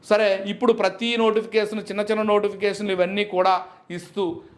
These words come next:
మరలా జాబ్ క్యాలెండర్లో తక్కువ ఉంటే జాబ్ క్యాలెండర్లో చాలా తక్కువ పోస్టులు ఉన్నాయని చెప్పి మనమే అంటాం, ప్రతిపక్షాలు అంటాయనే ఉద్దేశంతో వాళ్ళకి, గవర్నమెంట్కి ఒక రకమైన మైండ్ సెట్ని చే-, చేసే అవకాశాలు కనిపించాయి. ఆ విధంగా మాత్రమే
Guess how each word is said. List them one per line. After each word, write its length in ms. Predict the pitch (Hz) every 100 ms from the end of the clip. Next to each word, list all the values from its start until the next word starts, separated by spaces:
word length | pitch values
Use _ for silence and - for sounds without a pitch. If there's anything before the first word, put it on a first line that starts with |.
| _ _
మరలా 300 | 135 165 254
జాబ్ 360 | 254 254 247 233
క్యాలెండర్లో 460 | 247 240 233 233 226
తక్కువ 360 | 214 196 226
ఉంటే 280 | 220 226 -
జాబ్ 300 | 180 202 214
క్యాలెండర్లో 420 | 220 208 202 208 202
చాలా 100 | 190
తక్కువ 340 | 190 175 208
పోస్టులు 380 | 208 196 190 196
ఉన్నాయని 340 | 185 185 180 175
చెప్పి 260 | 175 196
మనమే 360 | 160 143 170 202
అంటాం, 320 | 180 170 170 - - -
ప్రతిపక్షాలు 540 | 143 165 190 190 196
అంటాయనే 360 | 175 160 165 160
ఉద్దేశంతో 920 | 131 131 180 185 202 - 175 151 151 - - -
వాళ్ళకి, 440 | 123 143 220 226
గవర్నమెంట్కి 800 | 165 143 175 214 208 - 214 185 190
ఒక 280 | 202 170
రకమైన 760 | 170 165 202 233 254 247 196 180 - - 135
మైండ్ 340 | 139 185 226
సెట్ని 360 | 240 226 220 208
చే-, 340 | 175 175 196 -
చేసే 260 | 175 170 190
అవకాశాలు 540 | 156 156 202 208 202
కనిపించాయి. 720 | - 156 151 175 190 165 - - - 110
ఆ 200 | 120 170
విధంగా 440 | 208 208 208 208
మాత్రమే 760 | 196 180 214 214 214 214 175